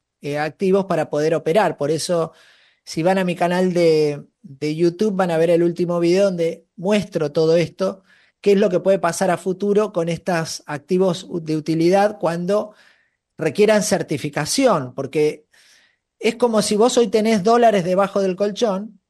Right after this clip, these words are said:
y mañana querés ir a comprarte una casa. Te van a decir de dónde salieron esos fondos.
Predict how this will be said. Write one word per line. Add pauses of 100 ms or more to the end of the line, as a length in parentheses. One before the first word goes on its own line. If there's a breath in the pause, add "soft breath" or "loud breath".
(140)
y (400)
mañana
querés
ir
a
comprarte
una
casa.
Te
van
a
decir
de
dónde
salieron
esos
fondos.